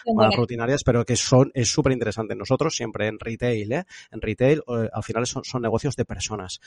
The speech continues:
Speaker 2: y lo que estás tú trasladando es hu-, eh, es hum-, la hum-, es humanización,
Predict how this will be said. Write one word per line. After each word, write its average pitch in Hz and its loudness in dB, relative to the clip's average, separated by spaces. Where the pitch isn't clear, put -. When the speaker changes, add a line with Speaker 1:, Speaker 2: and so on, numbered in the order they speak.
Speaker 2:
y 123 0
lo 107 2
que 110 -6
estás - -4
tú 131 6
trasladando 117 -2
es 117 0
hu-, 117 -4
eh, 113 2
es 123 0
hum-, 143 -2
la 127 6
hum-, 117 2
es 135 2
humanización, 131 0